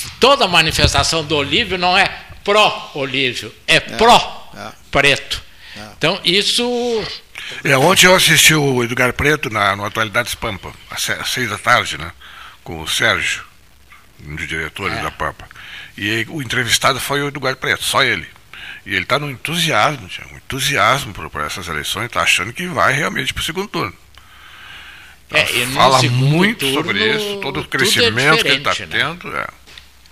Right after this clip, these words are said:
Speaker 1: Porque num segundo turno, vamos admitir, apenas como cogitação, o Preto e o Eduardo, onde é que a direita vai se socar?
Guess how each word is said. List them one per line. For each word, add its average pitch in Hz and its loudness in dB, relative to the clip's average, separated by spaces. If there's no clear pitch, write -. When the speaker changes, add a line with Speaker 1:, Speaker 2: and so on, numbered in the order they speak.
Speaker 1:
Porque 101 -4
num 196 -2
segundo 143 -2
turno, 147 -4
vamos 131 -6
admitir, 127 0
apenas 139 0
como 139 -4
cogitação, 120 -2
o 104 -8
Preto 123 0
e 107 -8
o 104 -4
Eduardo, 101 0
onde 143 -2
é 202 4
que 196 -2
a 180 0
direita 131 0
vai 110 -2
se - 2
socar? 95 -2